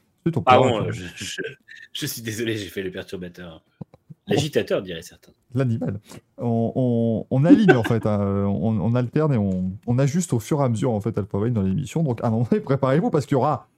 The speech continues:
Speaker 1: quatorze minutes de suite où on parlera que de sport automobile,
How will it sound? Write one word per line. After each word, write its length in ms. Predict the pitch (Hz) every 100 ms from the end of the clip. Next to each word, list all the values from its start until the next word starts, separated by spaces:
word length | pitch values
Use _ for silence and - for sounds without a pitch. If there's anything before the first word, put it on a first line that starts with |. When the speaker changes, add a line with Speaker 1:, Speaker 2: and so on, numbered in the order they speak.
| _ _ _
Speaker 1:
quatorze 400 | - - 262 175
minutes 220 | 156 185 165
de 120 | 156
suite 280 | - 247 165
où 40 |
on 60 | 143
parlera 320 | 139 151 143
que 80 | 156
de 60 | -
sport 160 | 151
automobile, 500 | 123 117 104 214 208